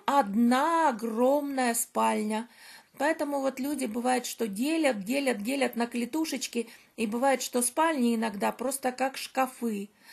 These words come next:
два на три метра. Ну вот согласитесь, тем не менее, если мы вернемся к квартире, которую мы посмотрели,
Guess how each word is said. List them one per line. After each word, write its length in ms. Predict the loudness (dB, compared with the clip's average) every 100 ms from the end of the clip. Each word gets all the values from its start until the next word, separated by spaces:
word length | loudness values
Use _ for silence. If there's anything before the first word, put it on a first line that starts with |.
| -20 -6
два 260 | 0 0
на 140 | 0 -2
три 200 | -2 0
метра. 560 | 0 -2 -4 -6 -8 -12 -20 _ -4
Ну 320 | -2 0 -2
вот 180 | -4 -4
согласитесь, 840 | -4 -2 -2 -4 -4 -4 -4 -6 -6
тем 240 | -4 0
не 120 | 0
менее, 420 | 0 0 -4 -4 -4
если 320 | -4 -4 -4
мы 180 | -6 -6
вернемся 680 | -6 -4 -4 -4 -6 -6 -8 -14
к 60 |
квартире, 540 | -10 -10 -8 -8 -6 -6
которую 440 | -8 -8 -6 -6
мы 120 | -6
посмотрели, 920 | -8 -8 -6 -8 -8 -8 -6 -8 -10